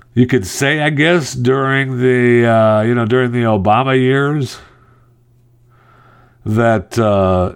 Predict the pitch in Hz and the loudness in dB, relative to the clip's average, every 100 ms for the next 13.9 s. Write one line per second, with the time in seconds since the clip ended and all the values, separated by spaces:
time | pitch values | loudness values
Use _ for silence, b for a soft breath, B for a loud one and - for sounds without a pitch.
0 | - 107 107 101 104 120 120 113 117 107 | -6 -4 0 0 0 -2 -4 -4 -4 -2
1 | 104 95 82 - _ _ _ - 113 123 | -2 -2 -4 -10 _ _ _ -2 -2 0
2 | 123 104 104 117 147 - 147 147 131 - | -2 -2 -2 0 -2 -2 -2 -2 -4 -12
3 | _ b b b b b b b b 113 | _ b b b b b b b b -4
4 | 113 110 117 131 127 127 104 120 113 113 | -2 0 0 0 0 -2 -2 -2 0 0
5 | 104 101 104 117 123 - 123 113 110 120 | 0 -2 0 0 0 -2 -2 -2 0 0
6 | 117 117 107 104 113 117 113 113 107 123 | 0 0 -2 0 0 0 0 0 0 -2
7 | 123 107 101 98 107 123 110 98 120 120 | -4 -2 0 2 2 0 0 0 0 0
8 | 117 104 131 107 92 - - 104 98 92 | -2 0 -2 -2 -4 -4 -2 0 2 2
9 | 101 117 117 110 117 95 - 120 120 120 | 2 0 0 -2 -2 -4 -6 -4 -2 -2
10 | - 131 131 113 98 104 113 113 107 131 | -2 -4 -4 -4 -2 0 0 0 0 -4
11 | 95 76 - - 82 71 76 71 82 71 | -4 -10 -8 -2 -2 0 -2 -2 -2 0
12 | 69 71 73 60 B - 117 117 143 135 | 0 0 0 -4 B -6 -6 -2 -4 -4
13 | 110 131 113 90 120 139 90 64 | -4 -2 -2 -2 -4 -4 -6 -8